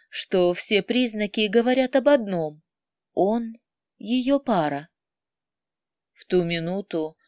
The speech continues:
когда волк находит свою пару, ничто не может остановить его от соединения.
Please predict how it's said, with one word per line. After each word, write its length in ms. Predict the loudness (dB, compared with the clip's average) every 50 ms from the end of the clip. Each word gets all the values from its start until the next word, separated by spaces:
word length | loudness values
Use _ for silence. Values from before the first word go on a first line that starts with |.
| _ _ _
когда 420 | 0 2 2 4 4 4 4 4
волк 340 | 4 4 4 4 4 2 0
находит 560 | -2 -2 -2 0 2 2 2 2 2 -2 -4
свою 340 | -6 -4 0 0 0 0 -2
пару, 460 | -2 0 2 2 2 2 2 0 -2
ничто 380 | -4 -4 -6 -8 -4 -2 -2 -2
не 140 | 0 -2 -2
может 360 | -2 -2 -2 -2 -2 -2 -4
остановить 640 | -4 -4 -2 -2 0 0 0 0 0 -2 -6 -4 -4
его 220 | -2 0 4 4
от 140 | 4 4 2
соединения. 1080 | 0 -2 -2 -2 -2 -2 -6 -8 -8 -8 -10 -12 -14 -14 -12 -10 -10 -10 -10 -10 -14